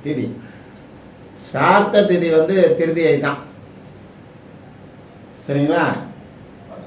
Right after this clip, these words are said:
ஆனா இன்னைக்கு ரெண்டு திதியும் கொடுக்கணும். சார்த்த திதியில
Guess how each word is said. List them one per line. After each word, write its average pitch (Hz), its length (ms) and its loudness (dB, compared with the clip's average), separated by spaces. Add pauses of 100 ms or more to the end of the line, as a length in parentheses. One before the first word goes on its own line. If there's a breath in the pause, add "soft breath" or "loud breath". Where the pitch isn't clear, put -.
(160)
ஆனா 151 140 -2 (100)
இன்னைக்கு 151 300 0
ரெண்டு 190 160 2 (100)
திதியும் 185 260 2
கொடுக்கணும். 135 340 -2 (600)
சார்த்த 160 500 0
திதியில 160 680 0